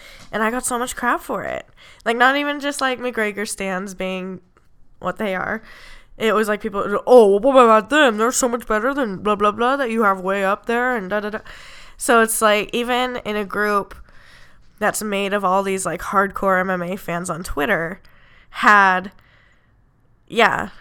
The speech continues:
had the people <laughs> voting for Conor McGregor, had the people voting for all these other people who had been inactive forever. So as much as we like to complain about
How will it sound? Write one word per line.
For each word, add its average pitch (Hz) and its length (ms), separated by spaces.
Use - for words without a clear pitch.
had 190 180
the 208 60
people 202 260
<laughs> 202 80
voting 233 300
for 220 140
Conor 214 300
McGregor, 196 560
had 196 140
the 185 80
people 202 260
voting 196 320
for 190 140
all 185 180
these 214 160
other 214 160
people 214 300
who 202 60
had 185 100
been 190 140
inactive 190 520
forever. 156 600
So 214 560
as 226 120
much 254 160
as 220 120
we 233 80
like 220 200
to 233 100
complain 208 920
about 190 460